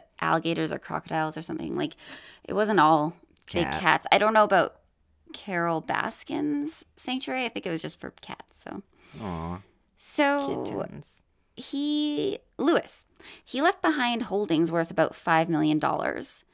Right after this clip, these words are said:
Speaker 2: Mm-hmm.
Speaker 1: which obviously led to a legal dispute between Carol and his children from his first
Speaker 2: Right.
Speaker 1: wife.
Speaker 2: Oh, shit.
Speaker 1: In two thousand two, Lewis was declared legally dead and most of his estate was left to Carol. And in the show,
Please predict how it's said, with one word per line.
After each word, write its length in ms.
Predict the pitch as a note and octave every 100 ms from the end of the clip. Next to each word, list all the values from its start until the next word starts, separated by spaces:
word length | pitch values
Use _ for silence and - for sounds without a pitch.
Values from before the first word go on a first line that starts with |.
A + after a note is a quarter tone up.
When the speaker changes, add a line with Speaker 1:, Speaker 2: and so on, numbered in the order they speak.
| -
Speaker 2:
Mm-hmm. 280 | F2+ F#2+ D2+
Speaker 1:
which 220 | A#3+ - -
obviously 600 | D#4 D#4 - F#3+ F#3 B3 - -
led 240 | G3+ A3
to 180 | - G3
a 20 |
legal 280 | G3+ C4+ B3+
dispute 400 | A#3 - G3 -
between 280 | F#3 - F3
Carol 300 | E3+ G#3+ A3+
and 100 | G#3+
his 140 | F3+
children 680 | - - E3+ C#3+ C3+ A3+ C4+ _ - F3
from 200 | E3 -
his 120 | F#3
first 280 | - C4+ G#4+
Speaker 2:
Right. 160 | - G1+
Speaker 1:
wife. 180 | - - _ _ _
Speaker 2:
Oh, 160 | E2 D#2+
shit. 440 | - - B1+ C2+ _
Speaker 1:
In 140 | A3 A3
two 180 | -
thousand 400 | C#4 D4 C#4 G#3+
two, 300 | G3 - F#3+ A3
Lewis 460 | F3+ G#3 A3 C#4+
was 140 | - G#3
declared 400 | F#3+ - G3 F#3
legally 400 | E3 F3+ A3 A3+
dead 300 | F3 D#3+ D#3+
and 140 | F3+
most 240 | D#3+ F3 -
of 60 |
his 120 | A3+ A3
estate 420 | G#3 - E3 -
was 140 | D#3
left 300 | - D3 D#3
to 80 | E3+
Carol. 340 | - - D3 -
And 160 | F3+ E3+
in 100 | F#3
the 100 | G3
show, 720 | - - C4 A#3 F#3 F#3